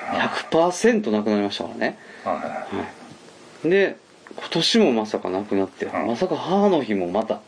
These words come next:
Speaker 2: それでも鬱になってないの、なんでな。
Speaker 1: なってない。そう、なんでか。
Speaker 2: うん。
Speaker 1: それがね、また面白いことに、
Speaker 2: うん。
Speaker 1: あの、
Speaker 2: 太ったから？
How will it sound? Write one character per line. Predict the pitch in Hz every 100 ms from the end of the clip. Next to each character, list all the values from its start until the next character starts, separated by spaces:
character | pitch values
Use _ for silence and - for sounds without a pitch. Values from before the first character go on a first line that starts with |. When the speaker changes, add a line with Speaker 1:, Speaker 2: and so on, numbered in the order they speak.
| - - - - - - - - - - - - - - - - - - - - - - - - -
Speaker 2:
そ | 185
れ | 202
で | 196
も | 127
鬱 | 160 - 135
に | 107
な | 95
っ |
て | -
な | 123
い | 87
の、 | 80
な | 82
ん |
で | 98
な。 | 95 - -
Speaker 1:
な | 131
っ | 147
て | 254
な | 240
い。 | 127 - 120 - - - 214
そ | 165
う、 | - -
な | 147 -
ん | 240
で | 285
か。 | 190 - - -
Speaker 2:
う | 113 131
ん。 |
Speaker 1:
そ | 202
れ | 220
が | 202
ね、 | 190 156
ま | 143
た | 135
面 | 131 139
白 | 131 110
い |
こ | 104
と | 101 92
に、 | 101 95
Speaker 2:
う |
ん。 | 107 -
Speaker 1:
あ | 123
の、 | 127
Speaker 2:
太 | 117 135
っ |
た | 92
か | 80
ら？ | 110